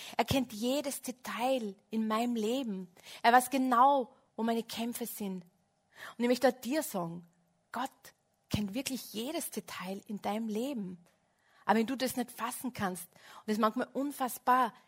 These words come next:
die kleinsten Dinge im Leben sind Gott nicht verborgen. Und vielleicht bist du jetzt auch gerade in einer Situation, wo du die Hoffnung verloren hast, wo es dir nicht gut geht.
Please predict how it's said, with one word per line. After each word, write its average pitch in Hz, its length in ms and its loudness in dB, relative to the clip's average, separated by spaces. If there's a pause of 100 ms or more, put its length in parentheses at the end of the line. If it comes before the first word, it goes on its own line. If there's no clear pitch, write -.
(280)
die 196 80 -8
kleinsten 208 840 -4 (220)
Dinge 254 280 -2
im 196 100 -4
Leben 190 540 -4 (160)
sind 175 340 -10
Gott - 280 -8
nicht 208 140 -12
verborgen. 185 720 -12 (1400)
Und 214 100 -10
vielleicht 220 600 2
bist - 200 -12
du 277 80 -4
jetzt 285 220 0
auch 226 100 2
gerade 214 220 2
in 214 100 0
einer 208 140 -2
Situation, 208 800 -4 (640)
wo 208 100 -2
du 214 260 4
die 196 160 -6
Hoffnung 202 380 -6
verloren 180 500 0
hast, 175 240 -14 (480)
wo 190 80 -6
es 175 60 -4
dir 226 120 -2
nicht 220 180 -2
gut 233 300 -8
geht. 175 340 -10